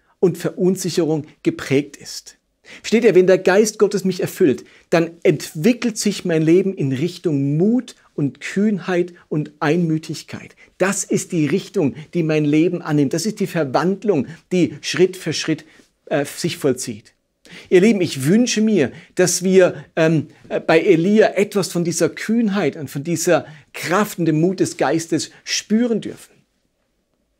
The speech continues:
Versteht ihr, die Herausforderungen und Ansprüche des Lebens kosten uns eben immer wieder Kraft und Mut. Und darum ist es so wichtig, in Verbindung mit diesem Geist der Kraft zu stehen und immer wieder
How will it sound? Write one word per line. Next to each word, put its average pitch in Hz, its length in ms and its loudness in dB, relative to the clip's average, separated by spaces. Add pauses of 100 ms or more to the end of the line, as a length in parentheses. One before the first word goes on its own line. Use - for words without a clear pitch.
(360)
Versteht 220 240 0
ihr, 202 100 6
die 185 180 0
Herausforderungen 202 1000 4
und 180 220 -4
Ansprüche 214 520 0
des 185 140 0
Lebens 170 480 2
kosten 214 480 0
uns 196 180 -2
eben 180 360 -2
immer 240 540 2
wieder 240 380 2 (280)
Kraft - 500 -6
und 160 160 -6
Mut. 117 360 -8 (600)
Und 131 120 0
darum 175 180 2
ist - 140 -2
es 170 100 -4
so 143 160 0
wichtig, - 460 -4 (220)
in 175 140 0
Verbindung 190 720 2 (180)
mit 160 180 0
diesem 165 380 -4
Geist 170 420 -2
der 151 120 0
Kraft - 460 -14
zu 165 100 -6
stehen 165 460 -10 (300)
und 156 120 -4
immer 175 260 0
wieder 190 260 0